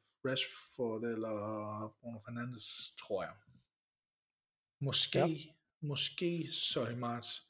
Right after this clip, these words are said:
Speaker 1: Altså, jeg er lidt, hvad tænker du om det? Altså, det har jeg gået og tænkt lidt over med mig selv.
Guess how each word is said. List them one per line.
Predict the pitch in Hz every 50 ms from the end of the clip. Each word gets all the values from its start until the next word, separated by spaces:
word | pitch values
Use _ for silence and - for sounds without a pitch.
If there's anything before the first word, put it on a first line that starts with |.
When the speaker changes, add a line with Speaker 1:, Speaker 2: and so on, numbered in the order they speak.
| - - _ _ _ - - - -
Speaker 1:
Altså, | - - - 139
jeg | 143 139 147
er |
lidt, | 156 156 185 196 - - - - - - - 143 131
hvad | 160 175
tænker | - - 190 196 175 - -
du | 175 170 175 175
om | 151 139 135
det? | 160 165 175 180
Altså, | 165 127 - - 139
det | 151 156 156 156 147 143 147 143 139
har | - - 135
jeg | 135 131 127
gået | - 170 175 180 180 175 151
og | - -
tænkt | - 156 143 143
lidt | 156 156 156 - - -
over | - 151 151 151
med | 147 139
mig | 139 131
selv. | - 156 156 156